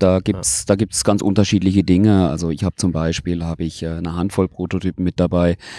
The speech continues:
Speaker 1: die bei uns den ersten Test bestanden haben und wo wir gesagt haben, da ma-, mögen wir einfach ein paar Testkilometer drauf haben und einfach mal schauen, wie kommen die in der <laughs> breiten Masse, ist jetzt hier etwas übertrieben, aber wie kommen die in zwei, drei anderen Spielerunden noch an? Lohnt es sich, die weiter zu verfolgen?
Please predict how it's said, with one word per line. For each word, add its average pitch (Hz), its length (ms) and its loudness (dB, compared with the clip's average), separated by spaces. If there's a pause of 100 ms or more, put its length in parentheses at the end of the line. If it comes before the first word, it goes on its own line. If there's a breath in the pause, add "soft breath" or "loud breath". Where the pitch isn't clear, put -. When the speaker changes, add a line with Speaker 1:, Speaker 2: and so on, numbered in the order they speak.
(160 loud breath)
Speaker 1:
die 95 80 -2
bei 92 100 0
uns 123 320 2
den 104 140 4
ersten 95 340 2
Test 92 240 2
bestanden 117 540 2
haben 113 320 2
und 95 140 -4
wo 92 100 -6
wir 92 80 0
gesagt 90 460 -2
haben, 90 280 0
da 82 140 -4
ma-, 90 220 -6
mögen 92 480 0
wir 90 120 2
einfach 90 220 -2
ein 92 100 0
paar 90 140 -6
Testkilometer 101 640 2
drauf 90 320 0
haben 90 240 2 (600 loud breath)
und 90 380 2 (240)
einfach 92 220 -4
mal 90 140 -2
schauen, 95 460 2
wie 98 120 2
kommen 95 360 2
die 90 260 0
in 90 140 -2
der 87 320 2 (180)
<laughs> - 240 -20
breiten - 460 -4
Masse, 90 240 -2
ist - 100 -8
jetzt 85 140 -6
hier - 160 -4
etwas - 260 -6
übertrieben, 95 460 2 (320 loud breath)
aber 95 180 0
wie 101 80 2
kommen 110 280 4
die 101 200 2
in 98 100 0
zwei, 90 280 0
drei 101 180 0
anderen 98 420 0
Spielerunden 98 640 -2
noch 90 160 2
an? 95 200 0
Lohnt 87 260 -2
es 92 120 -4
sich, 87 120 -6
die 85 160 -6
weiter 85 320 -4
zu 90 100 -6
verfolgen? 85 600 -10